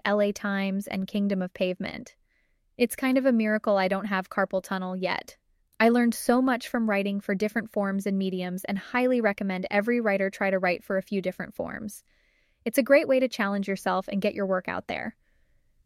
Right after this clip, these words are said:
Number seven, read widely. I'm constantly trying to read and absorb as many new experiences, skills, and books as possible.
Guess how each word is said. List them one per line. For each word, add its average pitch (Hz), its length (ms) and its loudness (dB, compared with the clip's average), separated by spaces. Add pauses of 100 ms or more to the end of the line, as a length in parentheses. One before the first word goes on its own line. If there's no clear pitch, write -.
Number 254 200 6
seven, 190 460 0 (560)
read 262 240 4
widely. 208 560 0 (880)
I'm 262 120 4
constantly 349 420 0
trying 247 260 2
to 233 100 0
read 208 280 2
and 202 120 2
absorb 196 360 2
as 190 140 0
many 214 220 2
new 220 160 2
experiences, 196 880 -2
skills, 196 460 2
and 208 160 -2
books 196 240 0
as 196 100 -6
possible. 190 580 -6